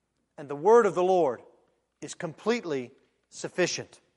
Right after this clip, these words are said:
First John chapter four. Beloved,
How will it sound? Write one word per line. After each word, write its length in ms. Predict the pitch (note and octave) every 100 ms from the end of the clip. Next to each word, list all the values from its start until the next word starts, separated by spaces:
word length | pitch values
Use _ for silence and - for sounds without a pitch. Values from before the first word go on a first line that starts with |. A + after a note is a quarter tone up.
| _ _ _ _ _ _ _ _ _ _ _ _ _ _ _
First 260 | F3+ F#3
John 320 | - G3 F#3+ F#3+
chapter 400 | G3 F3+ F3+ F#3
four. 320 | - A2 F2+ _ _ _ _ _ _ _ _ _ _ _ _ _ _ _ _ _ _ _ _ G3+
Beloved, 480 | A#3+ C4+ G3+ C#3+